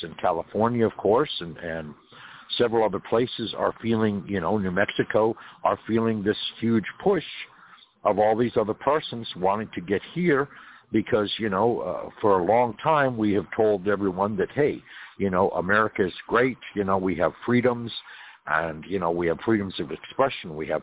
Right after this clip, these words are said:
freedom to be, we have rights and all this kind of thing. And that's what they're attempting to gain. But the problem becomes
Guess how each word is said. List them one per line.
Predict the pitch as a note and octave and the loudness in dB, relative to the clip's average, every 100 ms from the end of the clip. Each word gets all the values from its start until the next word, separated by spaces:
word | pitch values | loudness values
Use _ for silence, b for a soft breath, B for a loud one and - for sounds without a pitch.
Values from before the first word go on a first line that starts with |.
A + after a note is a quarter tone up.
| - | -2
freedom | G#2+ G2+ F2+ - | -2 -2 -4 -8
to | |
be, | E2+ A2+ C3 E2 | -2 2 2 2
we | D2 | -4
have | E2 D2+ | -2 0
rights | D2+ A#2 - - | 2 2 0 -10
and | E2 D#2+ | -6 2
all | F2 | 2
this | E2 - - | 2 -2 -2
kind | A2 F2+ | -6 -6
of | D2+ | -6
thing. | F2 C#2 - B B B | -8 -10 -14 B B B
And | F#2 F2+ | -2 2
that's | G#2+ - | 2 2
what | D#3 C#3 | -2 2
they're | C#3 A2+ | 2 0
attempting | - A#2+ G#2+ G#2+ F2 | 0 -4 -4 -10 -10
to | |
gain. | F2 E2 C3 E3+ A2 - B B B B B | -4 0 2 0 -4 -12 B B B B B
But | G2 | 0
the | F#2+ | -2
problem | - C3 E3 F3+ | 0 2 2 2
becomes | B2+ - G#2+ A#2 | 0 0 0 0